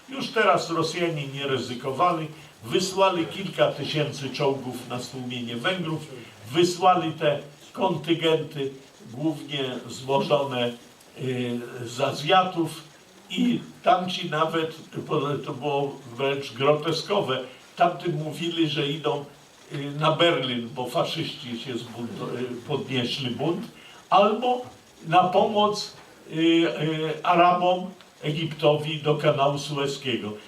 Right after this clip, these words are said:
Więc jak ci przybysze z Azji zobaczyli, y, z różnych Turkiestanów czy Kazachstanów, zobaczyli Dunaj, to pytali, czy to już kanał sueski. Także były. No i, i potem,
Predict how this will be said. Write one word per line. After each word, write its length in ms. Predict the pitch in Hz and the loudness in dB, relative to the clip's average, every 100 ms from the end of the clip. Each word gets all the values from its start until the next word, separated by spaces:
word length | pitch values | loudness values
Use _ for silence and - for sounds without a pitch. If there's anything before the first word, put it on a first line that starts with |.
| - | -6
Więc 220 | 147 165 165 | 0 0 2
jak 240 | 147 - | 0 0
ci 140 | 202 | -8
przybysze 600 | 190 - - 175 185 156 | -8 -2 -2 0 0 0
z 80 | - | 2
Azji 440 | 151 156 135 139 - - - - | 2 2 0 -8 -12 -20 -20 -14
zobaczyli, 920 | 117 151 147 147 147 160 147 143 139 - - - | 0 4 6 6 4 -4 -4 -4 -6 -8 -16 -8
y, 240 | 131 127 | -4 -4
z 80 | 117 | -4
różnych 460 | 139 143 139 139 - | -4 -4 -2 -4 -2
Turkiestanów 1000 | 156 147 - 147 - - 160 147 139 - - | -2 -2 -2 -4 -2 2 2 2 -4 -10 -12
czy 320 | - 135 127 123 - - - - | -4 -2 -2 -4 -10 -20 -20 -8
Kazachstanów, 880 | 165 143 147 127 - 165 160 131 143 | 0 0 0 -4 0 2 2 0 -4
zobaczyli 640 | 147 135 - - 165 143 | -2 2 2 2 0 0
Dunaj, 500 | 123 147 175 175 165 | -2 -2 2 2 2
to 80 | 151 | 0
pytali, 480 | 151 156 156 147 147 | -2 0 4 4 4
czy 140 | - | -4
to 160 | - 135 | -4 -2
już 160 | 131 - | -2 -2
kanał 360 | 135 120 123 | -2 -2 -4
sueski. 520 | 120 131 110 - - - - - - 135 117 - | -4 -2 -2 -4 -10 -18 -20 -20 -18 -14 -12 -8
Także 300 | 151 139 151 | -6 0 0
były. 460 | 147 147 139 - - - - - - - - - - | 2 2 2 0 -4 -16 -18 -16 -14 -14 -16 -18 2
No 120 | 202 | 4
i, 200 | 226 202 - - - | 4 2 -6 -16 -8
i 100 | 170 | 0
potem, 540 | 208 247 240 226 214 | 4 4 6 2 0